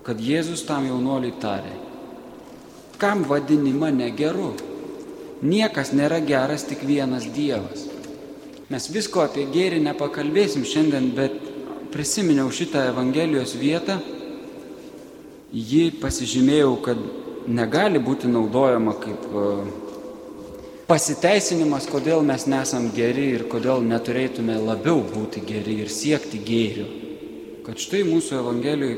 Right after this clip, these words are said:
pasakyta, kad mes vis tiek nesam geri, tik vienas Tėvas danguj geras, dėl to mes nesam geri. Ir šitą problemą, kur jūs man pateikėt arba kažkam šitoj aplinkoj, kurioje esam ir sakom, kad trūksta gėrio,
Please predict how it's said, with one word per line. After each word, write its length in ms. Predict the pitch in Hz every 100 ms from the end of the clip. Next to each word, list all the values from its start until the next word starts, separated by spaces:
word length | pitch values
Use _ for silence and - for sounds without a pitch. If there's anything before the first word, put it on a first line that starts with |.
| -
pasakyta, 600 | 113 147 - 135 - 117
kad 180 | 110 98
mes 580 | 104 104 101 - - - - - - - - - - -
vis 120 | 95 -
tiek 220 | 131 -
nesam 480 | 117 113 113 107 101
geri, 280 | 113 135
tik 240 | 151 117 110
vienas 360 | 123 117 104
Tėvas 380 | - 131 113 107
danguj 360 | 98 107 104 110
geras, 340 | 98 123 147 135
dėl 200 | 123 117
to 120 | 127
mes 220 | 120 117 -
nesam 380 | 117 117 120 113
geri. 320 | 120 175 214 - - -
Ir 80 | 131
šitą 320 | - 143 139
problemą, 480 | 135 127 139 165 160
kur 160 | - 139
jūs 360 | 131 123 107 120
man 220 | 123 123
pateikėt 560 | 127 120 117 117 110 110
arba 280 | 107 107
kažkam 460 | 104 107 - 131 123 110 - -
šitoj 380 | - 139 143 139
aplinkoj, 400 | 139 135 156 147
kurioje 320 | 139 135 123
esam 320 | 131 147 123 117
ir 80 |
sakom, 400 | - 139 135 127
kad 220 | 117 117 -
trūksta 380 | 143 - - 113
gėrio, 320 | 139 202